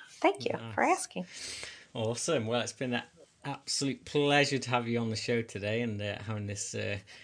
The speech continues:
Speaker 2: awesome conversation with you. So just, uh, I want to say thank you so much for coming on and sharing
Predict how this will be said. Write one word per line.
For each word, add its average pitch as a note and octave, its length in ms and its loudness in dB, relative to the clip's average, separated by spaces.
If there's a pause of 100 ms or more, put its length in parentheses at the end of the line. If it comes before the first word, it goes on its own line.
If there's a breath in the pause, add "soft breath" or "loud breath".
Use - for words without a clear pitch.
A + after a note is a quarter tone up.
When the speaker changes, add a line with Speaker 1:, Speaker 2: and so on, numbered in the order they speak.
(440 loud breath)
Speaker 2:
awesome A#2+ 380 0
conversation A#2 680 0
with G#2 120 -4
you. A#2 120 0
So A#2+ 220 2
just, A#2 460 -2
uh, A#2 40 2
I A2+ 140 0
want A2+ 160 -2
to - 60 -4
say A#2 240 2
thank A#2 420 -2
you A#2+ 300 0
so - 360 0
much A2+ 220 -2
for A#2 80 -8
coming A2+ 480 -2
on A2+ 180 0
and G#2+ 300 0
sharing A2+ 540 0